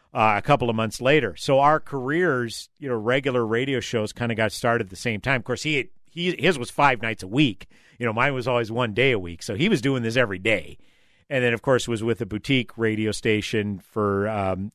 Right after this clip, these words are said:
a few years doing uh, evenings and then morning drive time for a few years after that before leaving in twenty sixteen, again, doing podcasts. So he is a very much a welcome addition. And, uh, you know, we always kinda ribbed each other. It was good-natured ribbing, ribbing each other about,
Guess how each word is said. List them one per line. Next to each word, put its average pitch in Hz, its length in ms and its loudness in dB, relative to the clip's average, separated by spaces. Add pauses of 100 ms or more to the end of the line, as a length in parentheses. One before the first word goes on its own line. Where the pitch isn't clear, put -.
a - 40 -20
few 127 200 2
years 107 440 2
doing 104 420 -2 (420)
uh, 98 240 0
evenings 127 560 2
and 110 120 2
then 107 160 2
morning 110 320 2
drive 107 320 2
time 104 280 0
for 95 540 -2
a 101 80 -16
few 113 200 0
years 104 260 2
after 101 240 0
that 104 220 0
before 104 200 -4
leaving 101 260 0
in 98 100 -2
twenty 104 220 0
sixteen, 117 640 0 (420)
again, 117 220 4
doing 98 180 0
podcasts. 117 640 2
So 107 240 0
he 135 400 2
is 117 240 -2
a 104 140 -2
very 120 280 2
much 117 220 -2
a 117 40 -2
welcome 104 340 0
addition. 101 500 -4 (560)
And, 110 380 2
uh, 104 300 -6
you 120 100 -2
know, 123 60 4
we 139 120 6
always 156 220 6
kinda 151 220 -2
ribbed 131 340 -2
each 135 160 -4
other. 143 140 2
It 190 60 0
was 208 120 -2
good-natured 151 600 0
ribbing, 98 340 -4
ribbing 110 280 -2
each 107 180 -6
other 104 240 0
about, 101 400 0